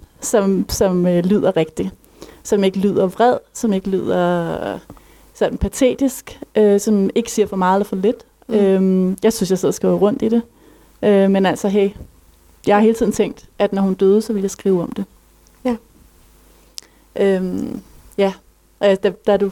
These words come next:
Speaker 1: da jeg havde hørt det her, som jeg nu kan forstå, jo ikke kommer med på podcasten, dit
Speaker 2: Ja, hvor jeg, jeg, jeg snakker om min, øh, min familie i mit nye stand-up
Speaker 1: Det gør du
Speaker 2: show.
Speaker 1: lige præcis. Så
Speaker 2: Og det
Speaker 1: tænker jeg på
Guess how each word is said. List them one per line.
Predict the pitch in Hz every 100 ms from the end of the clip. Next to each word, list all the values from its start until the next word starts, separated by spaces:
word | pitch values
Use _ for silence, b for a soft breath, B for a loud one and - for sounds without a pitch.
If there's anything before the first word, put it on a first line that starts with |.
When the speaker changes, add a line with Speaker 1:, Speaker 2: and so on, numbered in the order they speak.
| -
Speaker 1:
da |
jeg | 202
havde | 202
hørt | 240 214 - - _ - -
det | 226
her, | 208 185 180
som | - 208 -
jeg | 196
nu | 190 196 190 - -
kan | 208
forstå, | 202 208 -
jo | 190
ikke | 185 208
kommer | 226 208
med | 208
på | 208
podcasten, | - 220 - 220 208 220 - B B B -
dit | 220 - _ _ - -
Speaker 2:
Ja, | 220
hvor | 220
jeg, | 214 208
jeg, | 220 214 -
jeg | 220 208
snakker | 220 208 208
om | 190
min, | 180 180
øh, | 175 170 175 185
min | 180
familie | 185 208 240 208 165
i | -
mit | 170 170
nye | 170
stand-up | 180 185 185
Speaker 1:
Det | 170
gør | 196
du | 196
Speaker 2:
show. |
Speaker 1:
lige | 202
præcis. | 214 214 208
Så | - -
Speaker 2:
Og |
det | 214
Speaker 1:
tænker | 269 240
jeg | 240
på | 240 220